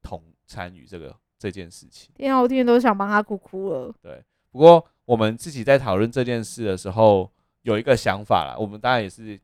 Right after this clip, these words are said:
Speaker 1: 提供各个想法给大家。
Speaker 2: 嗯。
Speaker 1: 就其实婚礼的时候，你要顾的事情大概有一万件。
Speaker 2: 嗯。
Speaker 1: 但是所有的事情都是为了让这个婚礼可以圆满的落幕。
Speaker 2: 嗯。
Speaker 1: 所以，呃，我们的这个贝小姐，她的，她在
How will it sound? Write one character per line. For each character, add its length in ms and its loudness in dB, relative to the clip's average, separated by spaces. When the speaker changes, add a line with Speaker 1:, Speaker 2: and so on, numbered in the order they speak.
Speaker 1:
提 140 -18
供 180 -6
各 120 -12
个 120 -6
想 200 -16
法 100 -20
给 180 -20
大 100 -20
家。 160 -20
Speaker 2:
嗯。 440 -2
Speaker 1:
就 120 -6
其 160 -10
实 120 2
婚 360 2
礼 140 -6
的 140 -10
时 100 -12
候， 180 2
你 240 -14
要 120 -10
顾 180 -10
的 100 -6
事 140 -12
情 160 -18
大 100 -14
概 60 -10
有 120 -12
一 120 -20
万 240 -10
件。 220 -18
Speaker 2:
嗯。 460 6
Speaker 1:
但 120 4
是 100 -2
所 220 4
有 80 6
的 160 -2
事 200 -10
情 200 -14
都 120 -6
是 120 -8
为 120 -2
了 140 -2
让 220 -6
这 100 -20
个 100 -14
婚 220 -12
礼 80 -20
可 180 -18
以 120 -16
圆 180 -20
满 220 -20
的 100 -20
落 320 -18
幕。 240 -20
Speaker 2:
嗯。 340 -6
Speaker 1:
所 220 2
以， 260 -6
呃， 420 -4
我 160 -6
们 200 -10
的 480 -4
这 120 -12
个 100 -8
贝 240 0
小 220 -8
姐， 200 -16
她 140 -12
的， 240 -6
她 220 -2
在 200 2